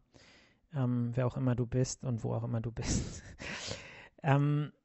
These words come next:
ja, was kann man, wie kann man's noch feststellen? Also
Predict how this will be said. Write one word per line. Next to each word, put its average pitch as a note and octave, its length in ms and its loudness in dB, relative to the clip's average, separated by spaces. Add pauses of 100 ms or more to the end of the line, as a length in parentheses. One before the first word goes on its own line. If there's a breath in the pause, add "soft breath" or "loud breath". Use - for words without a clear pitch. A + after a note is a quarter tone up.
(760)
ja, C#3+ 240 6
was - 140 4
kann G3 120 6
man, E3 540 -2
wie E3 80 2
kann F#3 120 2
man's F3 120 4
noch E3+ 240 2
feststellen? F#3+ 720 0
Also D#3+ 360 2